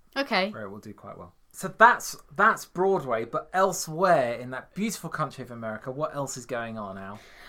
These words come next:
Speaker 1: There's lots of exciting things happening, but the one I'm gonna tell you about
Speaker 2: Go on.
Speaker 1: <laughs> is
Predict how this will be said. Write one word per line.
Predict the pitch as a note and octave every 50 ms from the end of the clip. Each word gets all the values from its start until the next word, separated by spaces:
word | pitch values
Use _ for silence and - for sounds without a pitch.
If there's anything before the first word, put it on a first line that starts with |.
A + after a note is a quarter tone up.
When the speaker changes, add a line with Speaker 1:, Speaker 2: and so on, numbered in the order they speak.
| - -
Speaker 1:
There's | A#3+ A3+ A3+ A3+
lots | A#3+ A#3+ B3 A#3+ A#3+ A#3
of | B3 G#3+ G#3
exciting | - - - G3+ F#3 F3+ F3 - G3 F3 F3+
things | F#3 F3+ F3+ F3
happening, | G#3+ G3+ F#3 - G3+ F#3+ F#3+ F#3+
but | F#3+ A#3 A3+
the | A#3+
one | A#3+ C4+ D4+ D4+ D#4+
I'm | D#4 D#4 D#4
gonna | E4 D4+ D4+
tell | D4 - E4+ D#4+ D4+
you | C4 A3 G#3
about | G3 F#3 F#3 F3 E3+ F3+
Speaker 2:
Go | F#3+ F#3+ F#3+
on. | F3 E3+ D#3+ C#3+ C3+ C#3 - -
Speaker 1:
<laughs> | _
is | F4 E4 - D4+ B3+ A#3 A3 A#3 A#3+ -